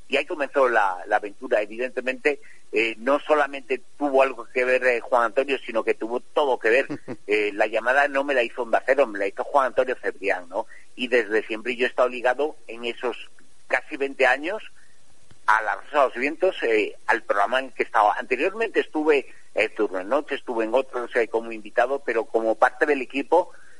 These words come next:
Speaker 1: eh, siempre en La Rosa de los Vientos, que siempre se ha emitido en Onda Cero, ¿no?
Speaker 2: Ujú. Has hablado hace un momento de turno de noche.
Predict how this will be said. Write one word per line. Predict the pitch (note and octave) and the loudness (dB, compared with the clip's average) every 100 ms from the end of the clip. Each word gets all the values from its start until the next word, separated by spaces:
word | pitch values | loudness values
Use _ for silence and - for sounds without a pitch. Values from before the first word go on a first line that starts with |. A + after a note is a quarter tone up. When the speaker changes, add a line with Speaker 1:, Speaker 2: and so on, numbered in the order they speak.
| - | -2
Speaker 1:
eh, | G#2 G2+ F#2+ G2 - | 0 2 0 -6 -4
siempre | B2+ C3 - A2+ | -4 -2 -2 2
en | |
La | G#2 | 2
Rosa | G2+ G2+ A2+ | 0 0 0
de | |
los | G2+ | 2
Vientos, | A2 A2 C3+ C3 - - - - | 2 4 2 2 -2 -14 -14 -10
que | - | -8
siempre | - A2+ - | -4 -4 -4
se | A#2+ | -4
ha | |
emitido | A#2 A2+ A#2+ B2+ | -2 -4 -6 -4
en | A2+ | -2
Onda | G2+ G2+ | -2 -2
Cero, | F#2+ - - | -4 -8 -10
¿no? | - - - | -14 -14 -12
Speaker 2:
Ujú. | G#2+ G#2+ G#2+ - - - - | -10 -10 -12 -12 -16 -12 -4
Has | A#2 - | -2 2
hablado | C#3 D3+ D#3 | 4 4 2
hace | E3 | 0
un | |
momento | D3+ C#3+ D#3 E3 | -2 -2 0 2
de | D#3 B2 | 4 4
turno | - B2 A2+ | 2 2 0
de | G#2 | 0
noche. | D3+ - G#2 | -2 0 0